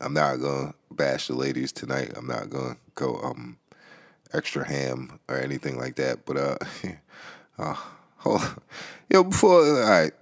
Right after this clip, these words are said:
I just made that disclaimer, but let me, <laughs> let me, before I, before I say what I'm about to say,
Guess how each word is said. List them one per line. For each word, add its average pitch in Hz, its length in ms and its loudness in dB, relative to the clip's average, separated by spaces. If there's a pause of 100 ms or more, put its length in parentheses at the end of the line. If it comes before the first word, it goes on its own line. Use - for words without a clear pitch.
I 139 80 6
just 156 180 6
made 113 220 8
that 95 140 4
disclaimer, 80 520 2
but 90 140 2
let 113 140 4
me, 98 180 2 (260)
<laughs> - 260 -20
let 80 140 -6
me, - 240 -4 (680)
before 143 400 8
I, 110 120 0 (120)
before - 240 4
I 85 40 0
say - 180 2
what 80 120 4
I'm 76 100 -2
about 76 180 2
to 73 60 -2
say, 71 240 -2